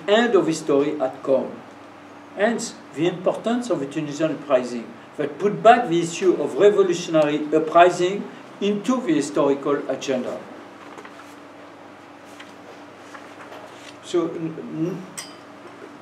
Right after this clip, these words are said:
you see the rupture of intelli-, uh, the rupture of intelligibility. You see, President Ben Ali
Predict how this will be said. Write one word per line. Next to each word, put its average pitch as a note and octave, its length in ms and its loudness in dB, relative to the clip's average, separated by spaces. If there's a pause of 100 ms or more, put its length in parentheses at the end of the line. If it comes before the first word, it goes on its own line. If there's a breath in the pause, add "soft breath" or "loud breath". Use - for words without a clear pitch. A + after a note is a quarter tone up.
(880)
you F#3 160 0
see E3 200 4
the E3 120 4
rupture E3 360 2
of D3+ 140 4
intelli-, D3 460 -4 (180)
uh, D3 140 -2 (920)
the D3+ 80 -4
rupture D#3 360 -2
of C3+ 200 -2
intelligibility. B2 840 -8 (460)
You F3 80 -4
see, B3+ 260 -6
President G3 540 -6
Ben F3 200 0
Ali F3 340 0